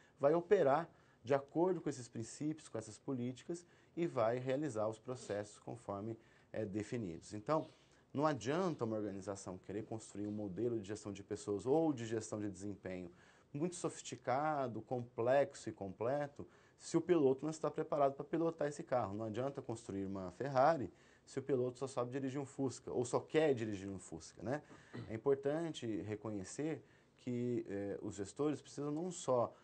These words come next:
eh, saber como fazer, mas precisam também entender que isso é benéfico para eles. Esse é um dos grandes desafios da gestão. Aí o, o estilo de gestão, ele pode ser mais aberto ou mais fechado para esse tipo de prática, e isso vai sendo, digamos,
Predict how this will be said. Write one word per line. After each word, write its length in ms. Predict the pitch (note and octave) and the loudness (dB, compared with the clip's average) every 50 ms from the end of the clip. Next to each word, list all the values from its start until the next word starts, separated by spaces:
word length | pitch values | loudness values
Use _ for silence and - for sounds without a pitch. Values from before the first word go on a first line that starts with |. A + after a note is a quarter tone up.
| - _ _ - | -20 _ _ -8
eh, 180 | - - A2 G#2+ | -4 -2 -2 -2
saber 480 | - - - E3 D#3+ B2+ B2 D3+ D#3 D#3 - | -2 -2 -2 -2 0 2 2 2 2 2 0
como 260 | - D#3+ D3+ C#3 B2 | -2 0 0 0 0
fazer, 340 | A2+ - G#2 F#2+ G2 C3+ D3+ | -2 -2 -4 -2 -2 -2 -2
mas 120 | D#3 D#3 | -2 -4
precisam 280 | D3+ - - - E3+ E3+ | -6 -8 -8 -6 -6 -4
também 420 | E3+ F3+ D#3 C#3+ C#3 C#3+ D#3+ E3 - - - - _ - | -4 -4 -2 -2 -2 -2 -2 -4 -6 -12 -20 -20 _ -8
entender 400 | - D#3 D#3 - F3+ E3+ D3+ D#3 | -8 -6 -2 0 0 2 2 2
que 100 | D#3 - | 0 0
isso 140 | E3+ - - | -2 -4 -2
é 20 | E3+ | -2
benéfico 640 | E3+ F#3 F3 D3+ C#3 C#3+ D3+ D#3+ D#3 - - - | 0 0 0 2 2 2 2 0 0 -4 -10 -8
para 180 | - - C3+ A#2+ | -6 -2 -2 0
eles. 220 | G#2+ F#2 F2 F2+ | 0 -2 -2 -4
Esse 180 | G2+ G#2 - - | -6 -6 -6 -8
é 40 | B2 | -10
um 20 | |
dos 140 | B2+ A#2+ A#2+ | -8 -8 -6
grandes 280 | A#2 B2+ C3+ C3+ C3+ C3+ | -6 -4 -4 -6 -8 -12
desafios 720 | C3 C3 C#3 D3 - - - - B2 B2+ C3+ C#3 - - _ _ - - _ _ - | -10 -8 -6 -6 -6 -8 -6 -4 -2 -2 -2 -4 -8 -16 _ _ -20 -20 _ _ -6
da 180 | - G#2+ A#2+ B2 | 0 2 2 2
gestão. 540 | B2 D3 C#3 - - - G#2 F#2+ F2+ D#2+ B1+ | 2 -2 -6 -6 -6 -4 -4 -4 -4 -6 -6
Aí 260 | C2 G#2 D3+ G3+ A3 | -4 -4 -4 -4 -2
o, 200 | G#3 - - F#2+ | -4 -4 -2 -2
o 80 | A#2+ | -2
estilo 340 | A2+ - - - B2 A2+ G#2 | -4 -4 -4 -4 -4 -4 -4
de 80 | F#2+ F#2+ | -6 -6
gestão, 500 | F#2+ F#2 F2 - - C#3+ D#3+ F3+ D#3+ A#2+ - - - - - - | -6 -8 -6 -4 -2 -2 -2 -2 -4 -6 -10 -20 -20 -20 -14 -6
ele 140 | - B2+ B2 | -4 -4 -2
pode 260 | B2 - A2+ G#2+ - | 0 0 0 0 0
ser 180 | - - A#2 G#2 | -4 -4 -4 -2
mais 440 | G#2+ A2 A#2+ C3 D3+ E3+ E3+ C#3 C3+ | -2 -2 -2 -2 0 0 0 2 2
aberto 440 | A2 F#2+ G2+ B2 D3+ F3 F3 - | 2 2 2 0 0 -2 -4 -4
ou 60 | D#3 A#2+ | -4 -4
mais 240 | G#2+ G#2+ A#2 - | -4 -4 -6 -6
fechado 640 | - - D#3 - - - D3 D#3 F#3 G3+ D#3+ C3 - - - - _ _ _ - | -8 -8 -10 -8 -4 -4 -2 -2 -2 -4 -6 -8 -8 -10 -16 -20 _ _ _ -4
para 100 | - B2 | -4 -4
esse 140 | B2 B2 | -2 -4
tipo 260 | B2 B2 - A#2+ - C3+ | -10 -12 -10 -8 -8 -6
de 120 | C3+ - | -6 -6
prática, 500 | - - C3+ C3+ D3 D3+ C#3+ - - C#3 | -2 0 0 0 0 -4 -8 -8 -4 -4
e 60 | C3 | -4
isso 160 | C#3+ C#3+ D#3+ | -2 -4 -4
vai 120 | D#3 E3+ E3+ | -4 -4 -4
sendo, 360 | E3 - D#3 D3 D3+ D3+ D#3 | -4 -4 -6 -4 -4 -4 -4
digamos, 480 | D3+ D3+ C#3+ C3+ B2+ A#2 A2 G2 - | -4 -2 -2 0 0 0 -2 -6 -10